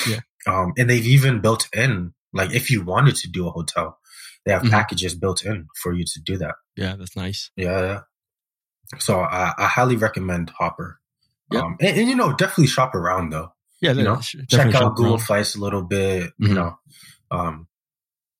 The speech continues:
Speaker 2: and if you have any reward cards, that's important too for
Speaker 1: Yep.
Speaker 2: depending on what airline.
Speaker 1: Yeah.
Speaker 2: Um, so yeah, all that. There's
Speaker 1: Yeah.
Speaker 2: a lot of stuff that takes into account, like,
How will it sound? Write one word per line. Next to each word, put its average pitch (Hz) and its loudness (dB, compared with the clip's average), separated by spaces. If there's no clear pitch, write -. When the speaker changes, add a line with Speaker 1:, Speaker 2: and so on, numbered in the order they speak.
Speaker 2:
and 98 -4
if 92 -8
you 101 -2
have 101 0
any 101 -6
reward 92 -4
cards, - -4
that's 87 -4
important 92 -6
too 92 -6
for 110 0
Speaker 1:
Yep. 85 -2
Speaker 2:
depending 92 -4
on 87 -6
what 85 -6
airline. 92 -8
Speaker 1:
Yeah. 123 -2
Speaker 2:
Um, 85 -10
so - -6
yeah, 92 -2
all 92 -4
that. 85 -4
There's 98 2
Speaker 1:
Yeah. 90 0
Speaker 2:
a - -4
lot 107 4
of 107 -2
stuff - -6
that 95 -2
takes - -2
into 92 -4
account, 92 -6
like, - -14